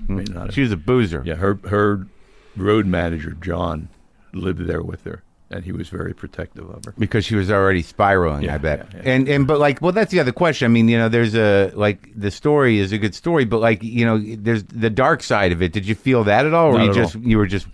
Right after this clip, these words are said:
Speaker 2: white
Speaker 1: Not
Speaker 2: light
Speaker 1: at all.
Speaker 2: guy?
Speaker 1: Yeah, not at all. Not at all. I don't think any of us, I mean, one of the things I talk about in the book is none of us had any thought of consequences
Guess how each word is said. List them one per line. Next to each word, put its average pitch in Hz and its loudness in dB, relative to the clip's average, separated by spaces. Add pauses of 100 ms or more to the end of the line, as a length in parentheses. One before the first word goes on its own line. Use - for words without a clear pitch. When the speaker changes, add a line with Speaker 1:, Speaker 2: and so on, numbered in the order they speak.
Speaker 2:
white 113 2
Speaker 1:
Not 110 4
Speaker 2:
light 110 4
Speaker 1:
at - -4
all. 110 -2
Speaker 2:
guy? 82 2 (140)
Speaker 1:
Yeah, 85 -6 (140)
not 104 0
at 110 2
all. 110 -4
Not 120 2
at 131 2
all. 120 2
I 87 -2
don't 104 -2
think 101 -12
any 135 -2
of 135 0
us, - 0 (440)
I 95 -6
mean, 101 0
one 123 0
of 135 0
the 117 -6
things 117 -6
I 107 -2
talk 107 -4
about 101 -2
in 90 -6
the 92 -6
book 101 -8
is 78 -10
none 98 -4
of 104 -6
us - -10 (140)
had 92 -8
any 101 -6 (720)
thought 92 -6
of - -8
consequences - -14